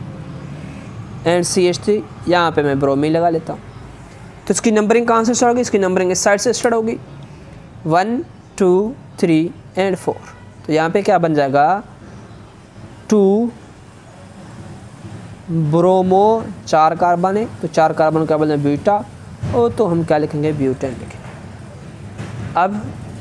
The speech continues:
इसमें अगर ये possibility ये भी हो सकता है कि अगर हमारे यहाँ nomenclature के अंदर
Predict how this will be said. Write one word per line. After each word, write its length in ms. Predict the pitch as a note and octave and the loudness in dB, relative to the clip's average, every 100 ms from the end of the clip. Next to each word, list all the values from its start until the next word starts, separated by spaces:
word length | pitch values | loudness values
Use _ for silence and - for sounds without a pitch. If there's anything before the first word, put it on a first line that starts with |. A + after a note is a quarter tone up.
| - | -6
इसमें 400 | F3 - G#3+ A3+ - - - - - | -4 0 0 0 -2 -16 -18 -6 -2
अगर 240 | G#3+ C#4 | 2 2
ये 320 | A3 G3 G3 E3 - | 2 4 2 2 0
possibility 480 | E3 D#3+ G#3 G#3 | 2 2 0 2
ये 160 | F#3 G3 | 4 4
भी 100 | A3 | 4
हो 60 | G3 | 2
सकता 280 | E3+ D#3 | 0 0
है 80 | D#3+ | 0
कि 60 | F#3 | 2
अगर 140 | F3 | 2
हमारे 200 | F3 E3+ | 4 4
यहाँ 120 | D#3 - | 2 0
nomenclature 720 | E3+ D#3+ E3+ E3 D#3 F#3 E3+ | 0 0 0 0 0 0 0
के 140 | D3 | 0
अंदर 320 | C3+ D3 B2+ | 0 0 0